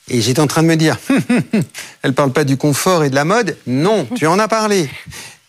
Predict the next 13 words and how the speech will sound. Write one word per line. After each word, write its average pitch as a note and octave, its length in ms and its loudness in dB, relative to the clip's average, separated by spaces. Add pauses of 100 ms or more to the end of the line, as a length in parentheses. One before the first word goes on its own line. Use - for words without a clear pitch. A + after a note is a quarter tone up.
(140)
Et G2+ 80 -8
juste E3 380 0
après, F3+ 400 -2
bravo. C#3+ 500 0 (320)
Parce - 140 -8
qu'effectivement, C3 420 0
on F#3 60 2
aurait A#2+ 160 0
pu B2 160 -4
dire, « D3 220 2
Elles A#2 120 -2
sont, B2+ 400 -2
euh, G#2+ 300 -6